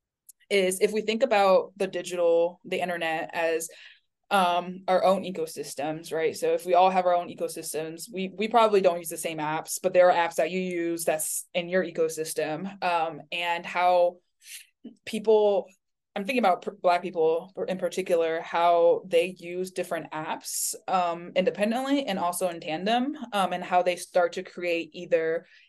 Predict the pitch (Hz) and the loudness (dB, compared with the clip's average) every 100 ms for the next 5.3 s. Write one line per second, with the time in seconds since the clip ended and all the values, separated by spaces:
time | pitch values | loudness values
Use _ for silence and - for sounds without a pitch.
0 | - 175 175 - - 185 190 190 170 - | -4 2 2 2 0 2 2 -2 -4 -4
1 | 165 160 156 - 170 185 208 220 226 226 | -2 0 0 0 -2 -2 -2 -2 0 0
2 | 226 233 226 - - 185 170 165 160 - | 2 0 0 -4 2 4 4 2 -2 -6
3 | - 190 - 180 175 170 - 160 175 175 | -8 -8 -4 0 0 0 -4 -2 0 0
4 | 170 - 165 147 151 151 - 170 165 160 | -2 0 -2 0 -2 -4 0 0 0 0
5 | 160 156 156 | 0 0 -4